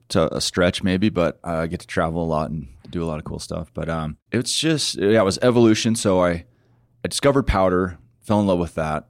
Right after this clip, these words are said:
And that's kinda where my brother and some friends, we started a club,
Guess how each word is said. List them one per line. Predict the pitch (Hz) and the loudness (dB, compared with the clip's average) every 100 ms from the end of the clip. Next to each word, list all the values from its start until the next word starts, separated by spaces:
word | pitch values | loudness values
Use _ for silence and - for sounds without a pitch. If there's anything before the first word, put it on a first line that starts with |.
| - | -12
And | 85 | -6
that's | 87 82 | -6 -6
kinda | - 90 82 | -4 -4 0
where | 82 80 71 _ _ _ - | 0 0 -4 _ _ _ -10
my | 85 | -8
brother | - 87 85 85 82 80 - | -2 0 2 2 2 0 -4
and | 80 | -12
some | - | -10
friends, | 73 85 78 73 | -4 -4 -2 -4
we | 80 80 _ _ | -8 -8 _ _
started | - 95 82 76 | -2 2 2 0
a | |
club, | - 95 87 65 | -4 0 2 0